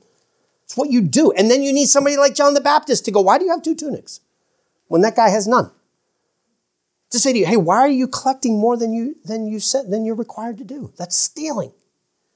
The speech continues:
"Hey, why are you using your power to harm people?" That's exploit-, exploitation." You know, it's like smelling salts in front of our nose. They're like, "Wow, okay, yeah." In my world of soldiery,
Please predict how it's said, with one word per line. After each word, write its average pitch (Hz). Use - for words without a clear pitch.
"Hey, 262
why 202
are 277
you 254
using 247
your 240
power 240
to 127
harm 302
people?" 240
That's -
exploit-, 277
exploitation." 269
You 170
know, 180
it's -
like 180
smelling 294
salts -
in 139
front 180
of 185
our 190
nose. 262
They're 120
like, -
"Wow, 214
okay, 117
yeah." 185
In 143
my 127
world 135
of 120
soldiery, 139